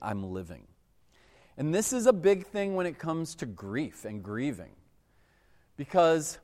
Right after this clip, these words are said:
I'm gonna tell you a story of, uh, two women, and I can only name one of them, <laughs> uh, but their dads passed away, and one of them is, is Jen.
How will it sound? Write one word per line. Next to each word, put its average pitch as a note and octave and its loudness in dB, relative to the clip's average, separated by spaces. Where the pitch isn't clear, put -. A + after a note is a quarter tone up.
I'm D3 -10
gonna D#3 -2
tell G3 4
you G#3 4
a F#3+ 2
story F3 2
of, B2+ 0
uh, A2 2
two A3+ 0
women, F#3+ 0
and A#2+ -6
I A#2+ -4
can A#2+ -8
only F#3 -2
name F#3 0
one D#3 2
of A#2 -4
them, C#3 -6
<laughs> - -20
uh, C3+ 4
but C#3+ 2
their C3+ 2
dads A#2 0
passed G#2 -8
away, C#2 -10
and A2 -6
one B2+ 0
of C3+ -2
them C3+ -2
is, A2 -6
is G#2 -10
Jen. E2 -12